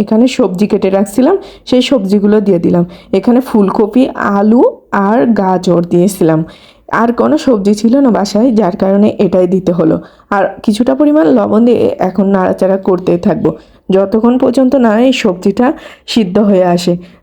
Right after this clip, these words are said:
নাড়াচাড়া করার এক পর্যায়ে এটা ঢেকে দিলাম, আর ঢেকে দিয়ে দশ মিনিটের মতো আমি এটা ঢেকে রাখছিলাম। ঢাকা শেষ, ঢাকনা উঠিয়ে নিলাম। এখন আবার একটু নাড়াচাড়া করে ভাজা ভাজা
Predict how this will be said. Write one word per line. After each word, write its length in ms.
নাড়াচাড়া 460
করার 420
এক 220
পর্যায়ে 380
এটা 180
ঢেকে 360
দিলাম, 280
আর 200
ঢেকে 360
দিয়ে 160
দশ 180
মিনিটের 340
মতো 260
আমি 220
এটা 160
ঢেকে 220
রাখছিলাম। 460
ঢাকা 280
শেষ, 240
ঢাকনা 280
উঠিয়ে 220
নিলাম। 280
এখন 300
আবার 200
একটু 220
নাড়াচাড়া 460
করে 180
ভাজা 360
ভাজা 160